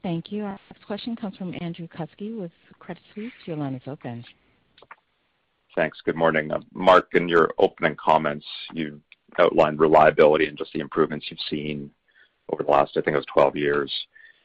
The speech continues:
Speaker 2: Could you just outline a little bit on how you think that translates into economic benefit for Hydro One and ratepayers,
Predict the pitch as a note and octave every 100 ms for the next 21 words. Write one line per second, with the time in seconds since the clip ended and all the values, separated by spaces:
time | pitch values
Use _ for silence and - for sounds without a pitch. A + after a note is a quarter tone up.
0 | _ _ _ _ - A#2 G2 A#2 B2+ B2
1 | - F#2+ - E2 E2 E2+ D#2+ D#2 E2 D#2
2 | D#2+ D2+ D2+ D#2 E2 E2 - E2 D#2 -
3 | D#2 D2+ D2 D#2 D#2 - D#2 D2+ D2+ D2
4 | - - - D#2+ D2+ D#2 - D2+ D#2 -
5 | - - - _ _ - D2+ - D#2 E2
6 | D2+ C#2+ C#2+ D2+ D2+ - D2 C#2+ D2 C#2+